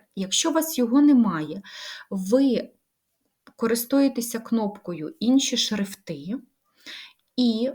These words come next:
в інших шрифтах починаєте писати, знаходите цей шрифт. Ви тільки почнете писати, система автоматично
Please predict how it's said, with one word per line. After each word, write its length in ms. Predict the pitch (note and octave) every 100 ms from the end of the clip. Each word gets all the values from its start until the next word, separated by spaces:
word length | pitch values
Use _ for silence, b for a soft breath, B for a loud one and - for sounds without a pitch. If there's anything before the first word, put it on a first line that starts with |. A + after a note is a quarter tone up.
| -
в 300 | F#3+ G#3+ A3+ -
інших 460 | C#4 D#4+ - C4
шрифтах 920 | - A#3 A#3 A#3 _ E3 - C#4 - - B B B _
починаєте 920 | A#3 - B3+ B3 A3 F3+ E3 E3 F#3
писати, 720 | F#3 G#3 - - E3+ E3 G#3
знаходите 840 | G3+ A3 A3+ - A#3+ A3 F#3 - E3
цей 340 | - A3 A3+
шрифт. 600 | - G#3 F3 D3+ G3 - _ _ - - _ _ _ _ _ _ _ _
Ви 80 | A3
тільки 360 | G#3+ B3 G#3 A3
почнете 560 | A3 A3+ A#3 G#3+ G#3
писати, 540 | A3+ A#3+ C4+ F4+ G4+ B3+
система 480 | - - C#4 D4 C#4
автоматично 920 | - A#3+ A#3 A#3 D#4 F#4 - - F#3+